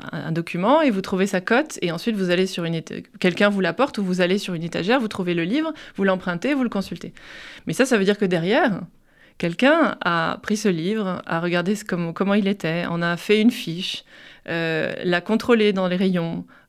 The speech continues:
euh, lui a collé une étiquette, euh, lui a donné une cote, en a fait un doublon, et cetera, et cetera. C'est-à-dire qu'il y a des tonnes de, de, de, de petites, euh, étapes, euh, microscopiques du travail dans la bibliothèque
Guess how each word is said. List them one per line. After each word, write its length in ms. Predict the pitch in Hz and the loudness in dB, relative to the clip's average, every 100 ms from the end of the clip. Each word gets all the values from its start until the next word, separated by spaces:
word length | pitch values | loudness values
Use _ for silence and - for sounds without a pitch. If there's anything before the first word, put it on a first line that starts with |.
| - | -8
euh, 200 | 143 160 | -4 0
lui 120 | 175 | 0
a 60 | 175 | 2
collé 220 | 254 247 | 4 6
une 100 | 240 | 4
étiquette, 720 | 233 - 190 175 170 - - - | 2 -2 -2 -2 -2 -10 -12 -6
euh, 140 | 160 | -4
lui 120 | 165 | -2
a 300 | 170 165 165 | 0 0 -2
donné 200 | 170 226 | 4 6
une 140 | 269 226 | 6 6
cote, 420 | 202 190 - - | 2 0 -4 -8
en 160 | - 175 | -4 -2
a 160 | 170 165 | 0 -2
fait 180 | - | 2
un 100 | 226 | 4
doublon, 440 | 214 233 202 185 - | 4 4 2 0 -2
et 80 | 185 | -8
cetera, 320 | - 190 185 | -4 0 2
et 60 | 185 | 0
cetera. 320 | 175 170 160 - - - | -4 -4 -4 -6 -12 -4
C'est-à-dire 140 | 196 | 2
qu'il 200 | 208 208 | 4 4
y 40 | |
a 20 | 208 | 2
des 80 | |
tonnes 440 | 208 254 269 233 190 | 4 6 6 6 4
de, 460 | 180 175 170 170 - | 0 -2 -2 -4 -6
de, 200 | 170 - | -6 -6
de, 360 | 180 175 165 165 - - - - | -4 -4 -4 -6 -12 -20 -20 -8
de 100 | 180 | -2
petites, 480 | 180 202 196 247 247 | 0 0 2 0 2
euh, 680 | 196 185 180 175 160 165 - - 185 | 4 6 4 2 0 -2 -4 0 2
étapes, 400 | 220 240 240 - - | 4 2 0 -4 -8
euh, 200 | 175 175 | -4 -2
microscopiques 680 | 190 196 240 233 226 220 208 | -2 0 -2 2 0 0 -2
du 140 | 185 | -2
travail 300 | 180 190 185 | -2 2 2
dans 100 | 185 | 2
la 80 | 170 | 0
bibliothèque 580 | 165 165 170 233 285 - | 0 0 0 2 2 0